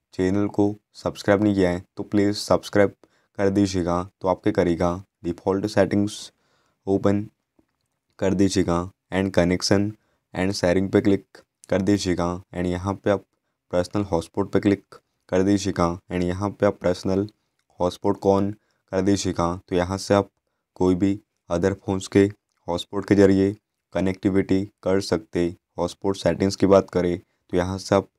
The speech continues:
हॉटस्पॉट का नेम and पासवर्ड को चेंज and सेट कर सकते। कनेक्शन मैनेजमेंट की बात करें, तो यहाँ से आप कोई भी other डिवाइस को ब्लैकलिस्ट में भी डाल सकते। मैक्सिमम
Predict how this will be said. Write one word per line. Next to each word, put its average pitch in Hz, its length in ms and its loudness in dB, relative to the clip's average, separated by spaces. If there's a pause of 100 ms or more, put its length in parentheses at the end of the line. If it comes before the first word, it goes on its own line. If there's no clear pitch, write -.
(380)
हॉटस्पॉट 90 400 -4
का 98 80 4
नेम 92 360 0 (360)
and 95 220 -2
पासवर्ड 87 420 0
को 98 260 0 (440)
चेंज 98 420 -2 (360)
and 95 220 -2
सेट 92 420 -2 (300)
कर 95 180 0
सकते। 87 500 -2 (160)
कनेक्शन 90 420 0
मैनेजमेंट 95 540 2
की 101 80 4
बात 98 260 6
करें, 85 300 0
तो - 160 -10
यहाँ 90 200 -2
से 95 160 2
आप 92 160 2 (440)
कोई 92 180 4
भी 95 240 0 (140)
other 92 220 2
डिवाइस 92 320 4
को 98 200 2 (160)
ब्लैकलिस्ट 87 440 2
में 92 120 0
भी 95 200 0 (340)
डाल 90 220 0
सकते। 87 480 -2 (160)
मैक्सिमम 95 540 -2